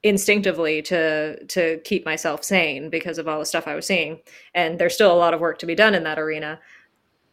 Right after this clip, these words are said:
So I, I really, ha-, this whole positive paranormal thing. And I was just talking with a friend of, about this recently, seeing,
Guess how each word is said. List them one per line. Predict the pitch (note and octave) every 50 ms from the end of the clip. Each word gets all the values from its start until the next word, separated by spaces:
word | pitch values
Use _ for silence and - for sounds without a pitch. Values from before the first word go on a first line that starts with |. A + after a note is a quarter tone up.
| _ -
So | - - A3 G3
I, | F#3+ F#3 F3+
I | - F#3+
really, | F#3+ F#3 G3+ A#3 A#3+ G#3+ G3
ha-, | G3 G3+ - -
this | G3 G3 G3+ G3 -
whole | - A3 A3 A3 G#3+ G3+ G3 F#3 F3 - - _ _ _ _ _ _ _ _ _ _ -
positive | - - G#3 G#3 G3+ A3 A3 A3+ G3 G#3+
paranormal | - - F#3+ F3+ F3+ F3 E3+ D#3+ D#3+ E3+ F3+ F#3 F3+ F3
thing. | - E3+ D#3 F3
And | F#3+ G#3+
I |
was | A#3 A#3+
just | C4 B3+
talking | C4 C#4+ C#4+ C#4+ D4
with | A#3+ G3 G3
a |
friend | - G3+ G3 F#3+
of, | F#3 E3+ E3+ - -
about | G3 F#3+ F3 F3 E3+
this | E3+ F3+ F3 -
recently, | F#3+ G#3 G#3 - G#3 - E3+ E3+ F3 F3
seeing, | - - B3+ G#3+ E3+ D#3+ D#3+ E3+ F3 F#3